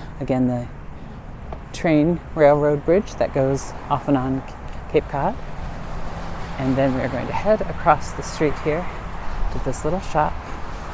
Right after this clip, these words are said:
Buzzard Bay Antiques. So we'll see what we can find today.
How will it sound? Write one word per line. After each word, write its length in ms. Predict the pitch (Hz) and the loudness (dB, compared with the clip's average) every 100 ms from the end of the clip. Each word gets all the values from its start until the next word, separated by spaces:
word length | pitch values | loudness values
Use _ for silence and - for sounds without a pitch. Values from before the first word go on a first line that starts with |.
| - - - - - - | -8 -6 -6 -6 -6 -2
Buzzard 340 | 143 131 147 - | 0 2 0 0
Bay 260 | 135 131 131 - - - - - | 0 0 -4 -10 -10 -10 -8 -6
Antiques. 680 | 131 120 - - - - - - - - - - - - - - | -4 -4 -4 -8 -8 -8 -8 -8 -6 -6 -6 -8 -6 -6 -6 -6
So 140 | - 135 | -2 0
we'll 100 | 135 | 2
see 160 | 160 | 4
what 140 | 131 127 | 4 2
we 80 | |
can 160 | 139 131 | 0 -2
find 300 | - 120 117 | 0 0 0
today. 360 | - 117 - | -2 -2 -4